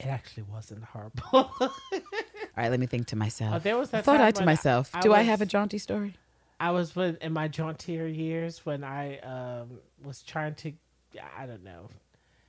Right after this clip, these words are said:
Speaker 1: meet up with someone who finally got a layover in my city, and I was able to go up and,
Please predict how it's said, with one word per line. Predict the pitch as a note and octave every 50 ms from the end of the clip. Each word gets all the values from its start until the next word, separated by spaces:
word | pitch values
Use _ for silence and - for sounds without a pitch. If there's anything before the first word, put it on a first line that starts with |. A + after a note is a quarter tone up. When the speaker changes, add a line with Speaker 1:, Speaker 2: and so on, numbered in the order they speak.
| _ _ _ _ _ _ _ _ _ _ _ _ _ _
Speaker 1:
meet | - D#3 D#3 D#3+ G#3 A3+ A#3+ D#3+
up | E3+ G3+ A3 G#3+ A3+
with | A3+ G#3+ -
someone | - - A3 G3+ G3+ G3 F#3+ F#3 F#3
who | F3+ - - F#3+ F3 F3 E3 D3 -
finally | - F3 F3 G3 G#3 G3+ G3 F#3 E3+
got | D#3 E3 D#3+ D#3+ D#3
a | D3+ C#3 C#3+
layover | C#3+ D3 D3+ D#3+ D#3+ D#3 D#3 D3+ D3 D3+ D3 C#3
in | - D3 D3
my | C#3+ C3
city, | C3 - - - D3 C#3 C#3 C#3 C3+
and | C3 B2+ B2+
I | B2+
was | B2+ B2 C3+
able | C3 B2 C3
to | B2
go | A#2+ - B2 A#2+
up | A#2+ A#2 A2+ -
and, | A#2+ A2+ A2 A2 G#2+ A2 A2+